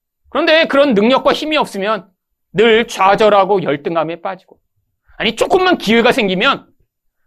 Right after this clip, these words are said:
세상 사람들이 살아가는 대로 똑같이 자기를 하나님처럼 만들려고 자기를 높이고 자기 쾌락과 영광을 위해 추구하는 그 모습이요. 그런데 이들이 이렇게 살아가는 모습이 실제로는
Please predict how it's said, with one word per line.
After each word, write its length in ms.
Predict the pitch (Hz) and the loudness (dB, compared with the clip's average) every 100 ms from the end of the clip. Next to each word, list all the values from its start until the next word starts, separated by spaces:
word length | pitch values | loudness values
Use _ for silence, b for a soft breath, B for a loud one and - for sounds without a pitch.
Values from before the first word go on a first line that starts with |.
| - | -6
세상 320 | 330 320 349 | -6 -4 -4
사람들이 460 | 339 320 294 285 | 0 0 0 -2
살아가는 440 | 302 330 320 302 277 | -4 0 2 2 0
대로 280 | 254 262 254 B - | -2 -2 -6 B -4
똑같이 480 | 381 - 349 - - | -4 -2 -4 -4 -4
자기를 340 | - 208 220 | -2 0 0
하나님처럼 760 | 220 320 311 320 320 - 285 285 | -2 -2 0 0 -2 -4 -4 -2
만들려고 680 | 285 151 165 156 185 185 b b _ _ _ _ | -4 -6 -8 -6 -6 -8 b b _ _ _ _
자기를 380 | - 226 254 | -8 -4 -4
높이고 560 | 247 208 - 190 202 - _ _ | -4 -6 -6 -4 -4 -6 _ _
자기 320 | - 156 175 | -16 -10 -8
쾌락과 400 | - 269 254 262 | -4 -4 -2 0
영광을 360 | 220 190 190 196 | -2 -2 -4 -6
위해 80 | 190 | -10
추구하는 480 | 185 208 190 202 208 _ | -10 -10 -10 -12 -18 _
그 120 | _ 214 | _ -18
모습이요. 480 | 214 156 _ 151 151 165 _ _ _ _ _ _ | -16 -20 _ -20 -20 _ _ _ _ _ _ _
그런데 320 | - 135 147 202 | -16 -6 0 0
이들이 340 | 123 143 233 | -2 -4 -2
이렇게 220 | 277 254 | 0 -2
살아가는 400 | 240 262 240 233 | -2 0 0 -2
모습이 520 | 151 139 156 170 170 _ | -6 -10 -4 -4 -6 _
실제로는 720 | - - 185 147 139 135 143 | -12 -6 -4 -2 -4 -8 -12